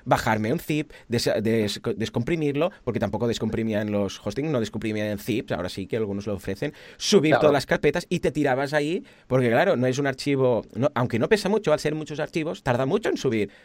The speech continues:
Speaker 1: un WordPress descomprimido, con todas las carpetas, los archivos, vas, y te tirabas ahí,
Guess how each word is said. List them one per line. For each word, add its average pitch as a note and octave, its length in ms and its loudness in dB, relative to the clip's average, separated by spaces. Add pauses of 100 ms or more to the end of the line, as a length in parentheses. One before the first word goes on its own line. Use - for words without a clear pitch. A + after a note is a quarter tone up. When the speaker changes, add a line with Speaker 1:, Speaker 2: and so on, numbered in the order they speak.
Speaker 1:
un A#2+ 100 2
WordPress A#2+ 340 2
descomprimido, A2+ 640 -2
con G#2 240 -6
todas G#2+ 120 0
las G#2 100 -2
carpetas, A2 400 -2
los G#2+ 100 -4
archivos, A2+ 380 -4
vas, A2 180 -8 (220)
y A2 60 -8
te B2+ 100 2
tirabas B2+ 260 2
ahí, D3 240 0